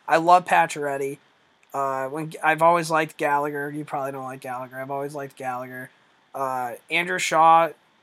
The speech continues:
he's been there. He's won a cup. He knows what it takes to get through a seven-game series. I know you say everybody blocks shots with their face and shit, but he, like, he can say he's actually done that. Um, I would feel way better about it if Plekanec wasn't on their team.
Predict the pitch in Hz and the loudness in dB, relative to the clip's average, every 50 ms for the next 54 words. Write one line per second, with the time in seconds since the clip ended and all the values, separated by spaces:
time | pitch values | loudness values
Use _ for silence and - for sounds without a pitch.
0 | _ _ 147 165 175 165 156 143 165 160 160 160 160 160 156 160 160 156 160 151 | _ _ -10 -8 -8 -6 -4 2 4 4 4 4 2 -2 -2 -2 -2 -4 -6 -8
1 | 139 151 151 156 156 147 - - 156 151 151 151 - 160 151 156 151 151 156 160 | -10 -4 -2 -2 -2 -2 -2 2 2 2 2 2 -2 -6 -4 -4 -4 -4 -4 -4
2 | 156 147 - - 156 147 143 - - 143 147 139 - 156 147 139 - - 143 143 | -6 -6 -6 -6 -6 -6 -8 -8 -10 -10 -10 -10 -8 -10 -8 -8 -8 -8 -8 -8
3 | 143 135 143 143 139 - - 143 143 143 143 139 139 143 151 156 156 151 - - | -8 -8 -10 -8 -8 -8 -6 -6 -4 -4 -4 -6 -6 -6 -4 -4 -4 -4 -4 -6
4 | 151 147 147 147 151 147 143 143 147 143 143 147 143 - - - 147 135 135 135 | -6 -6 -6 -4 -4 -4 -4 -4 -4 -2 -2 -2 -4 -6 -6 -4 -4 -2 -4 -4
5 | - 143 139 135 131 - - 135 135 135 - 139 135 - - 143 135 127 - 131 | -6 -10 -12 -14 -14 -14 -12 -12 -10 -10 -12 -10 -12 -10 -10 -10 -10 -12 -14 -14
6 | 135 143 143 139 135 127 127 127 127 120 - _ _ _ _ _ _ _ - 165 | -12 -12 -10 -10 -10 -8 -10 -10 -10 -12 -16 _ _ _ _ _ _ _ -8 -6
7 | 160 160 139 - 143 135 139 131 135 131 127 123 - 131 127 123 127 131 123 123 | -6 -6 -6 -6 -6 -6 -6 -6 -6 -8 -10 -10 -12 -14 -16 -14 -10 -10 -10 -10
8 | 120 123 120 120 123 127 - _ _ _ _ _ _ _ _ _ _ _ - 127 | -10 -12 -14 -14 -14 -16 -16 _ _ _ _ _ _ _ _ _ _ _ -8 -6
9 | 127 123 123 120 120 120 120 131 - _ _ _ _ _ _ _ _ _ _ - | -6 -4 -4 -6 -8 -12 -16 -20 -20 _ _ _ _ _ _ _ _ _ _ -20
10 | - - - - 151 170 190 202 202 208 - 220 202 185 190 185 175 165 165 160 | -20 -20 2 6 6 6 8 6 4 2 2 0 2 2 0 0 2 2 2 4
11 | 170 170 165 170 170 170 170 160 147 - - 151 - - 151 147 151 147 160 156 | 4 2 4 4 4 4 2 -2 -6 -8 -14 -16 -10 -8 -6 -6 -6 -6 -6 -8
12 | 156 160 160 156 156 156 156 - - 165 165 165 | -6 -6 -6 -6 -6 -6 -10 -10 -10 -10 -10 -12